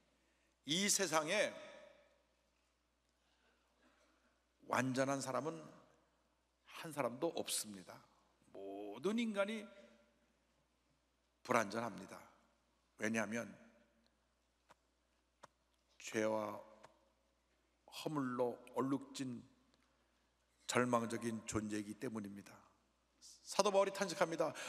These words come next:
"오호라, 나는 곤고한 사람이로다.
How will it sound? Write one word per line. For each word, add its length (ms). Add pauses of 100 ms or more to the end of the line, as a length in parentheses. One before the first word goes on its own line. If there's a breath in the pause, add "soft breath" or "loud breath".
(100)
"오호라, 580
나는 360
곤고한 720
사람이로다. 680